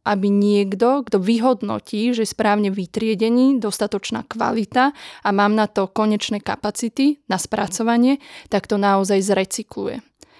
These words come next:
Takže, a, v podstate my triedením ako takým urobíme ten prvý krok, ktorý ale nezabezpečuje ešte, ale môžeme si aj povedať prečo, priamo tú recykláciu. Ale to neznamená, že samozrejme je to jedine s tým triedením spojené.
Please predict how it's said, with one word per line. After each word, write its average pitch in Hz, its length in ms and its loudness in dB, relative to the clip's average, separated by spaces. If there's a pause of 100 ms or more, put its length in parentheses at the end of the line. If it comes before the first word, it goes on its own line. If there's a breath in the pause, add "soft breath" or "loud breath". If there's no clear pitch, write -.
(160 loud breath)
Takže, 202 640 2
a, 196 240 2
v - 80 -8
podstate 220 400 0
my 240 400 4 (240)
triedením 214 880 4
ako 214 240 -2
takým 262 560 0
urobíme 220 400 4
ten 196 240 -4
prvý 233 320 0
krok, - 480 -4 (240 loud breath)
ktorý 233 240 4
ale 226 240 4
nezabezpečuje 226 1400 2 (140)
ešte, - 320 -2
ale 196 240 4
môžeme 196 240 0
si 202 160 0
aj 190 80 -6
povedať 190 400 2
prečo, 208 480 -2 (400 loud breath)
priamo 208 320 4
tú 214 160 2
recykláciu. 196 800 -2
Ale 196 240 0
to 214 80 2
neznamená, 226 480 4
že 202 160 0
samozrejme 202 560 0
je 196 80 -8
to 196 160 4
jedine 226 480 2
s - 80 -4
tým 202 160 -4
triedením 196 560 2
spojené. 196 880 2